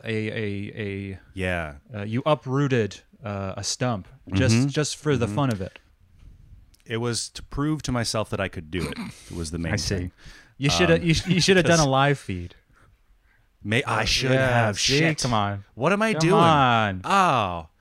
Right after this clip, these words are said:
Speaker 2: that's, that's
Speaker 1: We,
Speaker 2: an
Speaker 1: we've,
Speaker 2: unforced
Speaker 1: we've,
Speaker 2: error.
Speaker 1: we've
Speaker 2: That could've been
Speaker 1: recorded
Speaker 2: great.
Speaker 1: forty episodes of podcasts. It doesn't
Speaker 2: Oh
Speaker 1: occur to
Speaker 2: my
Speaker 1: you
Speaker 2: God.
Speaker 1: when you're staring primo content in the face.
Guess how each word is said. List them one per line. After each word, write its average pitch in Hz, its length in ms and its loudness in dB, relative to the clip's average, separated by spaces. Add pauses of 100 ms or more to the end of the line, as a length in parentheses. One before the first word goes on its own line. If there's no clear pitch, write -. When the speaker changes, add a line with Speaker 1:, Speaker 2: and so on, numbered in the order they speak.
(240)
Speaker 2:
that's, 208 280 -4
that's 131 240 0
Speaker 1:
We, 160 60 2
Speaker 2:
an 165 100 6
Speaker 1:
we've, 214 140 10
Speaker 2:
unforced 185 220 2
Speaker 1:
we've, 220 120 6
Speaker 2:
error. 208 240 2
Speaker 1:
we've 240 180 6
Speaker 2:
That - 0 -
could've 214 140 6
been 185 100 2
Speaker 1:
recorded 160 440 6 (500)
Speaker 2:
great. 95 80 -14
Speaker 1:
forty 202 640 6
episodes 139 680 6
of 107 180 -8
podcasts. 110 1040 -2 (240)
It 160 80 0
doesn't 185 240 8
Speaker 2:
Oh - 20 8
Speaker 1:
occur 165 380 6
to 185 60 4
Speaker 2:
my 185 40 8
Speaker 1:
you 185 280 8
Speaker 2:
God. 175 80 2
Speaker 1:
when 156 100 2
you're 143 160 2
staring 165 720 2
primo 160 500 6
content 156 600 4
in 147 120 2
the 123 80 2
face. 170 680 4